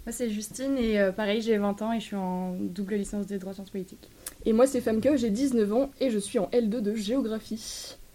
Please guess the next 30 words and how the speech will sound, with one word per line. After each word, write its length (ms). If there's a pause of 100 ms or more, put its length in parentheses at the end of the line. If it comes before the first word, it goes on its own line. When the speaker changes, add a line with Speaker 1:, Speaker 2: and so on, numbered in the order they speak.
(1120)
Speaker 2:
Donc 200
aujourd'hui, 360
on 220
va 120
parler 280
des 160
relations 420
amoureuses, 520
tout 120
ça, 160
tout 120
ça, 280
et 180
le 380
premier 360
sujet 340
sur 200
lequel 640
on 120
voulait, 340
euh, 80 (160)
discuter, 440 (880)
c'est 180
quoi 160
être 160
en 60
couple 260
à 60
notre 280
âge ? 220